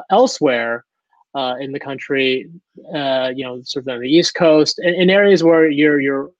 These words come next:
further away from those tech cities or the, the, the, the tech capitals, and it's, it's really a struggle for these schools to provide the right equipment, um, for remote learning. And I think that's why it still, it still continues to be a real problem.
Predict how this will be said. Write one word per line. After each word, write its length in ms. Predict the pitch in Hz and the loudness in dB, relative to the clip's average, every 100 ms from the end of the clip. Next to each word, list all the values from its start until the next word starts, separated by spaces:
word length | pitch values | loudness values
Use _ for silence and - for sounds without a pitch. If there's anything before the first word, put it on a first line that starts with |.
| _ _ - | _ _ 0
further 260 | 214 214 | 2 4
away 320 | 180 151 156 151 - | 2 2 0 -2 -4
from 440 | 151 135 127 127 _ _ _ _ _ _ | -6 -6 -8 -12 _ _ _ _ _ _
those 260 | 135 139 | -10 -8
tech 280 | - 156 143 | -8 -8 -10
cities 360 | - 131 127 127 | -10 -8 -8 -6
or 60 | |
the, 200 | 127 131 | -6 -6
the, 140 | 123 131 | -6 -8
the, 260 | 135 131 143 | -8 -8 -10
the 120 | 127 - | -12 -4
tech 260 | 170 - - _ _ _ _ _ - | -4 -4 -12 _ _ _ _ _ -12
capitals, 680 | - 202 208 147 120 127 - - | -4 -2 0 -2 -2 -4 -10 -4
and 400 | 160 156 147 147 | -2 -2 -4 -10
it's, 220 | 160 151 - | -10 -10 -8
it's 200 | 156 131 | -10 -10
really 420 | 127 160 196 190 | -2 4 6 4
a 80 | 151 | 2
struggle 600 | - - 151 131 117 117 _ _ _ _ _ | -2 0 0 0 -4 -8 _ _ _ _ _
for 300 | - 147 139 | -4 -2 0
these 180 | 139 135 | -2 -4
schools 240 | - 143 123 | -4 -6 -6
to 80 | |
provide 280 | - - 135 | -12 -4 -4
the 80 | 131 | -2
right 140 | 127 | -4
equipment, 460 | 123 - - 120 113 _ - | -6 -8 -10 -10 -14 _ -14
um, 320 | 127 117 113 147 _ _ - | -12 -10 -12 -18 _ _ 0
for 220 | 160 156 | 4 4
remote 280 | 131 120 120 | 2 -4 -8
learning. 320 | 135 123 123 | -8 -8 -8
And 80 | 135 | -4
I 60 | |
think 120 | 156 180 | -2 0
that's 200 | 175 170 | 0 2
why 140 | 156 | 0
it 120 | 139 | 0
still, 400 | - 226 269 196 160 | 0 4 4 2 -4
it 100 | - | -14
still 260 | - 220 | -8 -8
continues 480 | 202 165 180 170 165 | -6 -8 -6 -2 -2
to 80 | 147 | -2
be 160 | 139 | -4
a 60 | 135 | -2
real 180 | 127 123 | -4 -6
problem. 540 | - 127 127 127 123 | -4 -6 -4 -10 -12